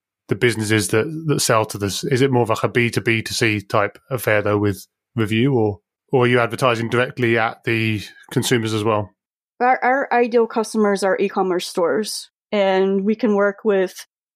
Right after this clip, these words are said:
Speaker 2: small, medium enterprise e-commerce stores. It doesn't matter. Whereas what we, our value to those e-com stores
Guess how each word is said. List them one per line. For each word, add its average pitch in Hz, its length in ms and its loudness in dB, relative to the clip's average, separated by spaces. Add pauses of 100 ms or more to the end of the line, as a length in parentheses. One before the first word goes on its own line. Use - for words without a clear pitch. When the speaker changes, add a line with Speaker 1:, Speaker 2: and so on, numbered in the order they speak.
(180)
Speaker 2:
small, 202 340 0
medium 196 680 2 (420)
enterprise 196 640 -2 (120)
e-commerce 190 500 -2
stores. 185 640 -4
It 196 160 0
doesn't 196 280 -2
matter. 185 440 0 (380)
Whereas 190 920 0 (360)
what 214 480 -2
we, 220 500 0 (400)
our 226 160 4
value 226 640 0
to 226 240 2
those 202 260 4
e-com 202 400 0
stores 185 840 -2